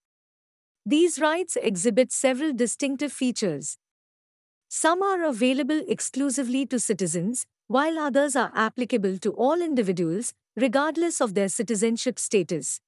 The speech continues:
Fundamental rights are not absolute, but qualified,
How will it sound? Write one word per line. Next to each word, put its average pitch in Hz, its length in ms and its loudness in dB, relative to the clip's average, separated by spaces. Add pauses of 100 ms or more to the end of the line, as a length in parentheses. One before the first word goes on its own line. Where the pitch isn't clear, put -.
(960)
Fundamental 349 760 2
rights 247 400 2
are 208 100 4
not 190 300 0
absolute, 190 640 -2 (160)
but 214 200 0
qualified, 196 640 0